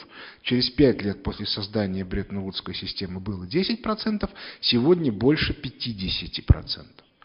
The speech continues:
То есть больше половины прибыли, которые сегодня образуются в экономике, перераспределяет в свою пользу финансовый сектор. Соответственно,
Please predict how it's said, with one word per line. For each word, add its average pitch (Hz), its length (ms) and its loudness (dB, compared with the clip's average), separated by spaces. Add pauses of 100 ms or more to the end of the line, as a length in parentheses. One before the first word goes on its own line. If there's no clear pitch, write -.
(420)
То 92 60 -2
есть 95 100 0
больше 180 300 10
половины 170 560 6
прибыли, 117 420 4
которые 110 380 -2
сегодня 104 460 0
образуются 101 640 -6
в 127 60 -4
экономике, 262 520 0
перераспределяет 117 880 -2
в - 60 -10
свою 104 140 -6
пользу 180 300 -4
финансовый 98 560 -8
сектор. - 420 -12 (320)
Соответственно, 165 1080 4